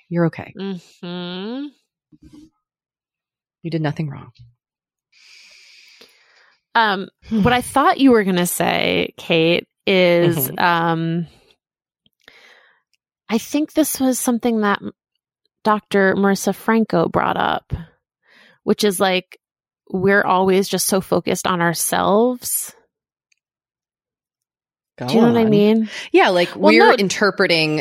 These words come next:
Speaker 1: it as
Speaker 2: Yes.
Speaker 1: commentary about our behavior,
Speaker 2: About,
Speaker 1: but ultimately,
Speaker 2: right.
Speaker 1: yeah.
Speaker 2: Ultimately, it might, like, it's, it might not be about you at all.
Speaker 1: Yeah.
Speaker 2: Um, and so I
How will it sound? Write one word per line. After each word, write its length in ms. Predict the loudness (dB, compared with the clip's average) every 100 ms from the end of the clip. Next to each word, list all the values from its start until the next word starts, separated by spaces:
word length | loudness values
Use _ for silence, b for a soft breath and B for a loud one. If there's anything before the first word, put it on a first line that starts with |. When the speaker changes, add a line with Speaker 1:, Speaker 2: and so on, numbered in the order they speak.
| 0
Speaker 1:
it 240 | 0 0 2
as 280 | 2 2 -2
Speaker 2:
Yes. 20 |
Speaker 1:
commentary 640 | -2 0 0 -2 0 0 2
about 180 | 0
our 100 | -2
behavior, 480 | -4 -6 -4 -4 -2
Speaker 2:
About, 220 | 0 2
Speaker 1:
but 60 | 2
ultimately, 720 | 0 0 0 0 -2 -4 -8 -12
Speaker 2:
right. 60 | -16 -8
Speaker 1:
yeah. 200 | -8 -8 _ -2
Speaker 2:
Ultimately, 500 | -2 -2 -2 0 0
it 80 | -2
might, 360 | -4 -4 -8 -8
like, 180 | -6
it's, 220 | -6 -10 -12
it 120 | -10
might 160 | -8 -8
not 160 | -8 -6
be 100 | -2
about 260 | -2 -2
you 240 | -4 -6 -4
at 260 | -4 -4
all. 580 | -4 -4 -4 -4 -4 -6 _ _ -6
Speaker 1:
Yeah. 240 | -6 -6 b b b b b _ _ -6
Speaker 2:
Um, 720 | -2 0 -2 -4 -6 -10 -16 -20 _ _ -12
and 180 | -12 -10
so 920 | -8 -6 -6 -6 -8 -10 -10 -10 -12 _ _ _ _ _
I 760 | -8 -8 -8 -10 -12 -14 -16